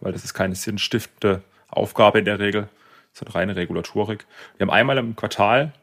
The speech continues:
mit unseren Investoren ein Board-Meeting. Ne, das ist unser Beirat, da ist, sind ein Großteil unserer Investoren drin, beziehungsweise dürfen daran teilnehmen.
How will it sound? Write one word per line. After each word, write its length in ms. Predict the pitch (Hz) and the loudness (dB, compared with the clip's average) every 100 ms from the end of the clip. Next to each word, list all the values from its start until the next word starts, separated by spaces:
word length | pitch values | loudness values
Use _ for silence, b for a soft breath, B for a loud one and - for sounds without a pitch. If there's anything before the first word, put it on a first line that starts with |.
| _ _ - | _ _ -16
mit 140 | - | -12
unseren 220 | 98 107 | -10 -6
Investoren 420 | 101 104 - 101 90 | -6 -6 -4 -4 -4
ein 80 | |
Board-Meeting. 580 | 85 92 120 139 139 160 185 _ - | 2 2 4 0 -2 -4 -8 _ -12
Ne, 160 | 107 - - | -12 -12 -18
das 160 | - | -20
ist 240 | - - b b b | -18 -20 b b b
unser 180 | - 107 | -12 -2
Beirat, 640 | 80 101 127 131 151 - - | 4 6 8 8 8 2 -8
da 120 | 98 | -8
ist, 340 | - - - _ | -8 -14 -16 _
sind 220 | - 107 | -12 -8
ein 120 | - 101 | -8 -8
Großteil 720 | - 120 127 - 113 113 113 _ | -4 -2 -2 2 4 4 0 _
unserer 440 | - 107 113 95 | -16 -12 -8 -8
Investoren 540 | - 92 95 - 98 92 | -6 -8 -8 -2 -2 2
drin, 300 | 95 135 180 _ | 4 4 2 _
beziehungsweise 680 | - - 87 90 - 98 92 B B B - | -18 -12 -10 -6 -2 -2 -4 B B B -6
dürfen 180 | 101 95 | -4 -2
daran 240 | 92 92 | -2 0
teilnehmen. 560 | - 107 120 117 113 | 4 4 4 0 0